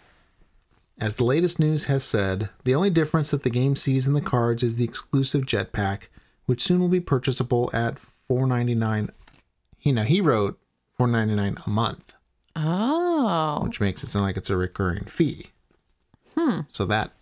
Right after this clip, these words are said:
Speaker 1: is still not sure.
Speaker 2: Yeah, we'll see. We'll find out. Well,
Speaker 1: But
Speaker 2: and he, you know, he's got the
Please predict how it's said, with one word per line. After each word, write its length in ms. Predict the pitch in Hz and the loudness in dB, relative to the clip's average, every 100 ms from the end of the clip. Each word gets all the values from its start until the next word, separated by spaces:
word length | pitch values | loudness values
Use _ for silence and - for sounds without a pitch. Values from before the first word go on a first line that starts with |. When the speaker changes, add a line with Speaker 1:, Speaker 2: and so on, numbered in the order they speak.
| _ - | _ -8
Speaker 1:
is 120 | 110 113 | -6 -4
still 760 | - - 226 131 117 101 104 - _ _ _ | 0 2 4 4 2 2 -2 -10 _ _ _
not 260 | 117 113 - | -2 -2 -2
sure. 500 | - 131 104 - - - _ - | -2 0 0 -2 -12 -20 _ -4
Speaker 2:
Yeah, 460 | 185 165 147 151 143 - | -2 -2 -4 -6 -8 -4
we'll 160 | 302 | -4
see. 320 | - - 175 - | -4 -8 -8 -6
We'll 100 | 247 | -8
find 240 | 214 180 220 | -6 -8 -8
out. 240 | - - - _ _ _ _ _ _ _ | -10 -12 -18 _ _ _ _ _ _ _
Well, 100 | 214 | 0
Speaker 1:
But 40 | 247 | 2
Speaker 2:
and 100 | 233 | 2
he, 200 | 254 - - | 0 -4 -2
you 120 | 214 | 0
know, 320 | 202 185 190 190 | 0 0 -2 0
he's 340 | 202 190 - | -2 -2 -4
got 220 | 175 175 | -4 -4
the 120 | 147 | -6